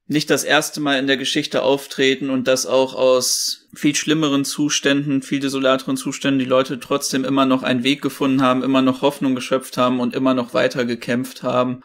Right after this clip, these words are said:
auch immer wieder große Siege errungen haben. Und für mich ist das einfach was, dann,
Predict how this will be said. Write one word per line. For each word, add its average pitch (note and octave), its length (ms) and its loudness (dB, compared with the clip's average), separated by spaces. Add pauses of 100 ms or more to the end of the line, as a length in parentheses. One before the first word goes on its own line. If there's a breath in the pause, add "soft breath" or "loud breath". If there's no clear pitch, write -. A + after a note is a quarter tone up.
auch B2 220 0
immer C#3 260 2
wieder B2+ 440 4
große C3 380 0
Siege B2 240 0
errungen A#2+ 400 0
haben. A#2+ 300 2
Und A#2+ 540 -2 (240)
für - 160 -6
mich D3+ 180 2
ist D3 180 0
das C3+ 160 0
einfach C3 460 -2
was, B2+ 480 0
dann, B2 640 0